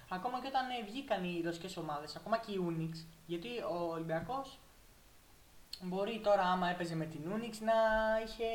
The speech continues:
μια ήττα που θα τον κατέβαζε βαθμολογικά, έτσι.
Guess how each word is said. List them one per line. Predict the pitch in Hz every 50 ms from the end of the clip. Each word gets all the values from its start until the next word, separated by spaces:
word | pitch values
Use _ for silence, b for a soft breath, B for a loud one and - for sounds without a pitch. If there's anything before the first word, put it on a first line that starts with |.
| 220 220 214 214 208 208 202 214
μια | 220 226 208 185 190 233
ήττα | 226 - 262
που | 254 -
θα | 220 254 240
τον | 240 240
κατέβαζε | 247 247 247 294 294 226 147 - 143
βαθμολογικά, | 131 123 117 131 131 127 120 117 120 127 -
έτσι. | 139 - - 190 190 175 -